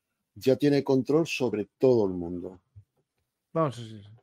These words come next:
Speaker 1: O sea, que no, no se limita a eso. Tendría que ser algo muy estricto, muy controlado por, por un organismo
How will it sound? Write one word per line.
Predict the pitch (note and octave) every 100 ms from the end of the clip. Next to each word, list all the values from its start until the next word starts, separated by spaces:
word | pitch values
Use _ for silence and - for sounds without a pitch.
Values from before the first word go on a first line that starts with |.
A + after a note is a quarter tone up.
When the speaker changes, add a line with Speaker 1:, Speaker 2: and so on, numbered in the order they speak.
| _ _ _ _ _ _ -
Speaker 1:
O |
sea, | - B2 A2+
que | A#2+
no, | B2 C3+
no | C3 C3+
se | -
limita | C#3+ D3 C#3+ C#3
a | C3
eso. | B2+ - G#2 A2 - - _
Tendría | - A#2+ A#2+ D3+
que | D3 D#3
ser | - D#3
algo | D#3+ C#3+
muy | C3 D3 D#3+
estricto, | D3 - E3+ - F3+
muy | D3+ C3 C#3+
controlado | D3+ C#3+ C#3+ C#3+ D3+ D3 A2+
por, | A#2 G#2+
por | A#2 A#2+
un | C3+
organismo | C#3 C3 C3+ D3+ B2+ G2